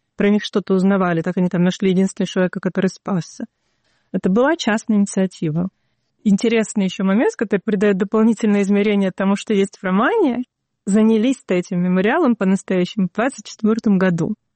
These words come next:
Российское военно-историческое общество, Сергей Кириенко и лично Владимир Путин по чьему приказу решили построить новый мемориал,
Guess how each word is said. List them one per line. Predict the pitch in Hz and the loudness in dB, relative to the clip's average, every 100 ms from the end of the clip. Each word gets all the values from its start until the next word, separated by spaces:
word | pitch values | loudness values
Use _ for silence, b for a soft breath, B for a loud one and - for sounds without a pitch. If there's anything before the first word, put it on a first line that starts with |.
| _ _ _ _ _ | _ _ _ _ _
Российское | 190 190 311 359 - 202 | -2 2 2 0 0 2
военно-историческое | 196 254 254 202 208 196 - - 175 | 2 2 0 0 -2 -2 -4 -6 -2
общество, | 190 359 - 269 240 - 247 240 262 _ _ _ _ | 0 0 -2 -6 -8 -4 0 0 -2 _ _ _ _
Сергей | - 196 185 214 | -4 0 2 0
Кириенко | - 180 175 254 381 415 262 220 | 0 0 2 2 0 -2 -2 -2
и | - | 0
лично | 208 285 262 | 0 0 0
Владимир | 196 185 208 190 - | 2 2 2 0 -2
Путин | 311 440 - 285 277 | 0 0 0 0 0
по | 214 | -4
чьему | - 214 220 | -2 -2 -2
приказу | - - 285 370 320 285 | -4 -4 -2 0 0 0
решили | 247 190 - 320 | 0 -2 0 0
построить | 269 202 - 254 247 | 0 -4 -2 -2 0
новый | 214 220 185 | 0 2 2
мемориал, | 180 170 175 190 233 | 2 2 0 0 2